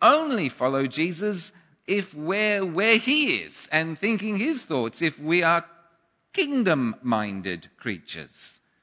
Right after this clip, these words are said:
focused on the agenda of heaven, the reality of Jesus' kingship and the priorities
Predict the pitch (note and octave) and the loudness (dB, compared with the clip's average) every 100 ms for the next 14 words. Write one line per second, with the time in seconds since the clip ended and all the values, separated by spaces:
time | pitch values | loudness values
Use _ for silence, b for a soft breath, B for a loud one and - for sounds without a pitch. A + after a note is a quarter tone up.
0 | _ _ - F3+ F3 F3+ - E3 E3 D#3+ | _ _ 2 2 2 -4 -2 -2 0 -2
1 | D#3+ C#3+ G3+ A#3+ D3+ B2+ - D3+ E3 - | -4 -2 0 0 2 2 2 -4 -4 -6
2 | A#3 C3+ D#2+ - _ _ _ _ _ _ | -6 -6 -10 -16 _ _ _ _ _ _
3 | - C3+ D3 E3+ A3 A3+ E3 - F#2 C3 | -4 -2 -4 -2 -2 -2 -6 -10 -12 -10
4 | - B2 A2+ D3 D3 C#3 C#3 D3 - B3 | -8 -10 -6 -8 -8 -12 -14 -14 -8 -6
5 | G#3+ C3+ C3 C3+ C#3 B2+ - C3+ D3 F3+ | -4 -4 -4 -6 -4 -6 -8 -6 -6 -4
6 | F#3+ F#3 F#3 D#3 C#3+ | -4 -4 -8 -14 -14